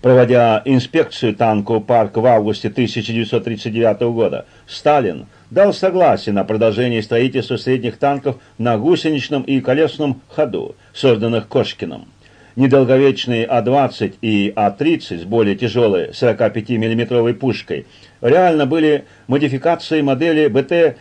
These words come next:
семь М тысяча девятьсот тридцать восьмого года, последней в серии Б Т, созданной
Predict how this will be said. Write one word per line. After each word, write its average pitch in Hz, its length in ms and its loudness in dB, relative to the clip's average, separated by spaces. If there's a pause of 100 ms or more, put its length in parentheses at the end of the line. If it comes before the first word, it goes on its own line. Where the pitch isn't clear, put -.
семь 151 360 -2
М 90 300 -2
тысяча 123 440 -2
девятьсот 117 360 -2
тридцать 131 320 -2
восьмого 143 420 0
года, 135 360 0 (260)
последней 127 560 -2
в - 60 -8
серии 117 300 0
Б 104 160 2
Т, 135 220 2
созданной 131 580 0